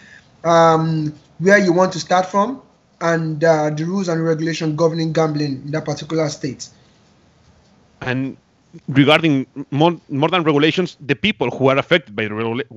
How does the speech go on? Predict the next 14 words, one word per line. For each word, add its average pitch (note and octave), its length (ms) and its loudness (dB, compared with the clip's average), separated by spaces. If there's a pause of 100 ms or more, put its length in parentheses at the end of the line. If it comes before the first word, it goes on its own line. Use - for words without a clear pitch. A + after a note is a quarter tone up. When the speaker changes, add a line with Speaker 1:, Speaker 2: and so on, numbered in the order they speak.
(180)
Speaker 2:
the A#2 120 -2
re-, A#2 220 -8
these B2 200 -6
regulations, C#3 580 -2
which G#2 200 -10
are B2 260 0
at A2 100 -12
the G#2+ 80 -12
end A2+ 80 -4
of G#2+ 80 -8
the G#2+ 60 -14
day A2 260 -6 (200)
the A#2 100 -6
bettors, C3 460 -2